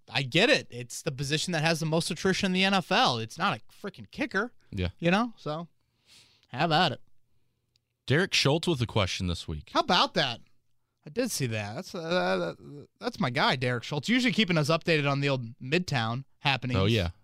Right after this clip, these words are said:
Speaker 1: um, around there. So I, I was good to see him ho-, hop into the Twitter questions.
Speaker 2: Another Hoosier with you. How many receivers do you think they'll end up keeping, and who will be the one or two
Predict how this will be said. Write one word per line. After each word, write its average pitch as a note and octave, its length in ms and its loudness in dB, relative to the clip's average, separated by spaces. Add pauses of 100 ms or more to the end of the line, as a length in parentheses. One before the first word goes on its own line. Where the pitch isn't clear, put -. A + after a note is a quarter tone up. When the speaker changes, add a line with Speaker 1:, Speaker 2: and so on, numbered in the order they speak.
(200)
Speaker 1:
um, A#2+ 320 -4
around A#2 300 -2
there. D3 180 -2
So D#3 140 -4
I, C3+ 380 0
I D3+ 100 -6
was E3+ 120 -8
good A#3 140 -12
to - 40 -12
see C3+ 140 -12
him A#2 80 -12
ho-, A#2+ 160 -14
hop - 300 -10
into B2 140 -10
the A2+ 100 -14
Twitter A2+ 260 -12
questions. - 480 -20 (540)
Speaker 2:
Another A2 180 6
Hoosier F#2 320 2
with F2+ 180 -2
you. A2+ 120 2
How C3 200 2
many E3+ 220 4
receivers A2+ 720 2
do - 140 0
you A2+ 120 6
think - 520 -2 (120)
they'll G#2 200 2
end A2+ 160 4
up - 100 -4
keeping, F#2+ 640 0
and G2+ 160 2
who C#3 140 2
will C#3+ 100 4
be A#2+ 140 4
the G2 100 2
one G#2 320 2
or C#3+ 220 2
two G#2 420 2